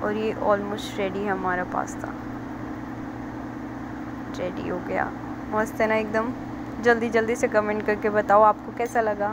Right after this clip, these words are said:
भाई स्ट्रीट फूड तो होता ही मस्त है, मतलब सस्ता, टिकाऊ और एक नंबर का है। स्वाद on the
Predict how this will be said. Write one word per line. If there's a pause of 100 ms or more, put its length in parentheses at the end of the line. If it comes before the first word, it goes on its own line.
(1200)
भाई
स्ट्रीट
फूड
तो
होता
ही
मस्त
है, (560)
मतलब
सस्ता, (380)
टिकाऊ (400)
और
एक
नंबर
का
है। (1400)
स्वाद
on
the